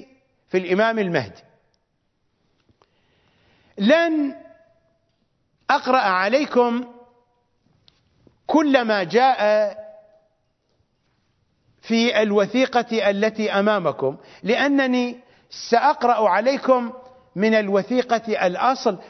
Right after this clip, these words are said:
مثل ما عودتكم. أنا أذهب إلى الوثائق الأصلية، فهذا الذي بين أيديكم على الشاشة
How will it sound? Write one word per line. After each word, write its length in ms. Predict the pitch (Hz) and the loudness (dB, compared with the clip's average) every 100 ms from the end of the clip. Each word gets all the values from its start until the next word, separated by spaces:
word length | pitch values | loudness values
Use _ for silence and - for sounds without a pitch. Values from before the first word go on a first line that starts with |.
| - | -4
مثل 320 | 330 - 320 | -4 0 0
ما 100 | 294 | 0
عودتكم. 760 | 254 185 190 180 180 139 107 107 _ | 0 0 0 0 -2 -10 -10 -16 _
أنا 380 | - 254 214 208 | -2 0 0 0
أذهب 600 | 294 247 240 220 220 208 - - | 0 0 0 2 0 0 -8 -4
إلى 160 | 208 208 | 0 2
الوثائق 880 | 190 180 180 220 240 226 233 220 190 | 2 0 2 2 0 0 -2 -2 0
الأصلية، 760 | 165 147 143 - 160 147 87 - _ _ _ _ _ _ _ _ _ _ | -2 -2 -6 -2 -2 -2 -6 -18 _ _ _ _ _ _ _ _ _ _
فهذا 460 | - 196 262 320 294 | -2 2 4 4 2
الذي 440 | 262 233 254 240 | 2 0 0 0
بين 300 | 214 269 311 | 0 0 2
أيديكم 760 | 302 233 226 170 190 - 156 131 - - _ _ _ _ | 0 0 -2 -2 -2 0 -2 -2 -12 -20 _ _ _ _
على 320 | 156 202 311 | -2 0 0
الشاشة 760 | 269 - 233 - 107 - 98 | 0 0 0 0 -2 -4 -8